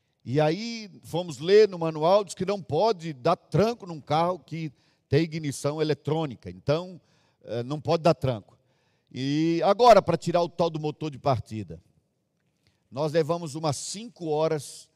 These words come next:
pra tirar o tal do motor de partida. Isso depois de muito tempo na internet,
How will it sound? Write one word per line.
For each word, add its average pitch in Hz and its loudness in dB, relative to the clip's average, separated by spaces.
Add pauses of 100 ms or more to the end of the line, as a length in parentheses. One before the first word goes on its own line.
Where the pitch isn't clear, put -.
(460)
pra 131 -4
tirar 127 -4
o 127 -8
tal 117 -6
do 110 -16
motor 101 -12
de 92 -20
partida. 104 -8
Isso 196 -8
depois 190 2
de 196 -12
muito 269 -12
tempo 202 2
na 185 -4
internet, 151 -2